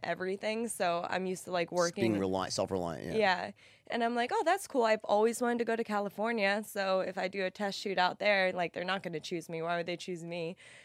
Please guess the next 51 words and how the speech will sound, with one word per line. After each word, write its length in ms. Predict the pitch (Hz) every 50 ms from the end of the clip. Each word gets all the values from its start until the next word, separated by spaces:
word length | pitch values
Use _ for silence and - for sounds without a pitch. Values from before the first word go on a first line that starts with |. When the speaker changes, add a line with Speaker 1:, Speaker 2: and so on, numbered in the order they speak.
| - _
Speaker 1:
So 260 | - - 214 190 180
I 140 | 180 180 185
just 200 | 185 190 185 -
sent 180 | - 202 190 185
in, 220 | 180 180 180 180
uh, 300 | - - 180 175 170 170 175
bikini 440 | 202 190 - - 214 208 208 208 196
photos. 460 | - 180 170 165 175 170 170 175 175 -
They 120 | 190 185
emailed 320 | - 185 180 175 175 180
ba-, 120 | 175 180 - - - -
back 380 | - 190 190 185 180 180 - 185
and 100 | 185 185
they're 120 | 175 175
like, 200 | 170 180 190 214
"Hey, 340 | - 302 285 262 262 262 240
um, 520 | - - 208 196 190 190 185 185 185 175 - _ _ _ _ _ _ _ _ - -
we'd 100 | 240 214
like 180 | 208 202 196 185
to 100 | - 196
fly 220 | - - 208 190
you 280 | 185 190 196 190 180 185
out 220 | - - 196 185 -
to 120 | - - -
L 180 | 185 185 185 202
A 320 | 226 233 208 196 190 190 202 - - - -
Speaker 2:
<laughs> 240 | - - - - -
Speaker 1:
to 80 | -
bring 180 | 190 196 196 190
you 140 | 190 185 185
out 160 | 196 208 214
here." 320 | 214 208 185 180 180 180 -
And 120 | - 202
I'm 120 | 196 196
like, 240 | 196 185 180 180 -
"All 60 | -
right," 460 | - 262 294 285 247 240 254 269 - -
like, 540 | - - 202 190 190 190 185 190 - - - - - _
didn't 260 | - 196 208 208 170
expect 400 | 202 214 - - 202 190 185 -
that. 320 | - 196 202 190 180 175 -
I 60 | -
remember 340 | 202 202 208 196 202 202 202
sending 380 | - - 202 196 202 220 214
photos, 500 | - 214 190 190 190 190 196 202 226 - -
and 160 | - 190 190
then 180 | 185 185 185
you 80 | 190 190
had 100 | 185 190 180
to 60 | 180
send 400 | 180 - 196 190 180 175 180 175